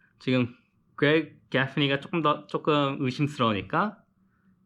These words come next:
얘에 대해서 좀 알아보고요. 그레그 게프니. 그리고 또 하나는, 음,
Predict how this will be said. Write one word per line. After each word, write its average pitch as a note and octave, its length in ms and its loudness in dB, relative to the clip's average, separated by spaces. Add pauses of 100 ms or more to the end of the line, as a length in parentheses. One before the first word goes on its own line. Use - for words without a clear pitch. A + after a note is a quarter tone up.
(480)
얘에 B2 220 4
대해서 A#2 260 -2
좀 A2+ 160 0
알아보고요. G2 720 -2
그레그 A2+ 460 0
게프니. C#3 600 -4 (1040)
그리고 C3 520 0
또 D#3+ 120 -2
하나는, E3 840 -2 (3000)
음, B2+ 960 0